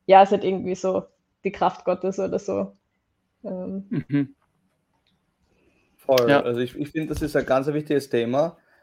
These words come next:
Speaker 3: aber um diese spannende Diskussion nicht abzubrechen, aber wir sind schon am Ende der Zeit und ich glaub, das zeigt uns halt, wie wichtig dieses Thema ist am Ende des Tages. Ähm, und deswegen geht's in zwei Wochen weiter, Theresa, also dann,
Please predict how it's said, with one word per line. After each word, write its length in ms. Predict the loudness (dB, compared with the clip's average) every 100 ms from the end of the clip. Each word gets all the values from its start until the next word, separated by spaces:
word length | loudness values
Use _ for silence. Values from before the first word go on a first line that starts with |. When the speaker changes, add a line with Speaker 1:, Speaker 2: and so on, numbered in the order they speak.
| -8
Speaker 3:
aber 240 | 0 2
um 180 | 2 2
diese 180 | 0 -2
spannende 360 | 4 4 4
Diskussion 360 | 0 -4 -2 -2
nicht 100 | 0
abzubrechen, 840 | -2 -2 -6 -8 -6 -6 -6 -10 -10
aber 800 | -8 -4 2 2 4 2 2 -4 _ -10
wir 120 | -8
sind 300 | -4 -4 -2
schon 120 | -2
am 120 | 0
Ende 200 | 0 0
der 100 | -2
Zeit 260 | 0 2 2
und 100 | 0
ich 80 | -2
glaub, 180 | -2 -2
das 180 | -4
zeigt 240 | 0 0 0
uns 100 | -4
halt, 120 | -4
wie 120 | -4
wichtig 280 | -6 -8 -8
dieses 280 | -6 -6 -2
Thema 300 | -2 0 -2
ist 240 | -2 -6
am 120 | -8 -8
Ende 260 | -6 -6
des 160 | -8 -6
Tages. 520 | -6 -4 -4 -6 -12 _ _ _ _ _
Ähm, 580 | 6 8 8 4 -2 -8 -14 _ _
und 140 | 2
deswegen 300 | 4 4 2
geht's 180 | 2 2
in 100 | 0
zwei 200 | 2 4
Wochen 300 | 2 0 -2
weiter, 400 | 0 0 -2 -4
Theresa, 400 | -4 -2 -2 0
also 140 | -2
dann, 400 | -2 -2 -2 -6